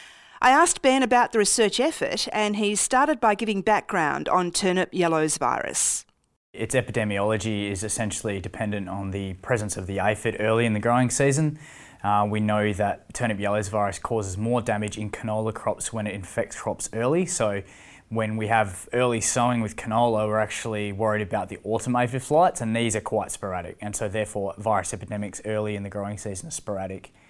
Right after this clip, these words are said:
Speaker 2: Um, it can cause significant yield losses. Um, up to forty-six percent has been shown in W A field trials, and also, um, some seed quality impacts like reduction in oil content and increases in erucic acid and glucosinolates.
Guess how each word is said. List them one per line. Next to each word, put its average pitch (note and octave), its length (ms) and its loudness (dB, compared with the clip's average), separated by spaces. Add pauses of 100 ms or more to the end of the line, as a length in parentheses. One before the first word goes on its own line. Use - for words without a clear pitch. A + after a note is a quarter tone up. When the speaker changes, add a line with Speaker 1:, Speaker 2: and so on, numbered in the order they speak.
(320)
Speaker 2:
Um, G#2+ 400 0 (320)
it A2 140 -4
can A2+ 140 -4
cause B2 300 2
significant A#2+ 400 -2
yield A#2 200 -2
losses. C3+ 380 0
Um, A2 160 0
up A2 200 0
to A2 60 -6
forty-six B2 520 -2
percent A2 360 -4
has G#2+ 100 -8
been G#2+ 160 -4
shown G#2+ 340 -2
in G2+ 180 -6
W G#2 400 0
A A#2 120 4
field B2+ 300 -2
trials, C#3+ 440 0 (300)
and A2 100 -6
also, G#2+ 440 0
um, G2 240 -6
some F#2+ 280 -8
seed A#2 280 -2
quality G2+ 340 -4
impacts G2+ 480 -6
like G2 180 -6
reduction G2+ 480 -4
in G2 220 -8
oil G#2 180 -2
content G#2 560 -6 (360)
and G#2 120 -2
increases G#2+ 520 -4
in G#2+ 40 -6
erucic G#2+ 400 -4
acid G#2 320 -4
and G#2 80 -10
glucosinolates. G2 800 -8